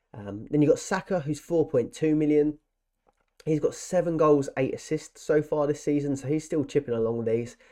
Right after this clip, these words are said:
Um, he was unlucky in that, in that game against Spurs. He did have two assists at one point, but it got dropped down to one. But he was really still quite good in that game.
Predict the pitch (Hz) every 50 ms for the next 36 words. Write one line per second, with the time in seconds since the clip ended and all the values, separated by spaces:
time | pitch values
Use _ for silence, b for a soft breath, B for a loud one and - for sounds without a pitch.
0 | b b b b b b 110 110 110 110 110 101 120 131 165 160 202 208 196 190
1 | 180 - - 165 151 151 147 147 143 - - - _ _ - 139 139 139 - -
2 | - 135 139 131 - 131 120 - - - - 131 123 127 123 123 120 - - 131
3 | 117 160 156 147 135 - - - 160 147 131 - - 123 107 - - - - 107
4 | 101 113 113 110 104 - 123 117 113 - - - - 107 - - 92 - - -
5 | - - 123 113 110 104 101 - 110 107 107 110 110 110 107 98 - - 147 151
6 | 139 135 147 160 180 175 160 135 123 - - - 143 131 123 - - 120 - -
7 | - 107 104 107 107 104 - - - 104 104 101 104 107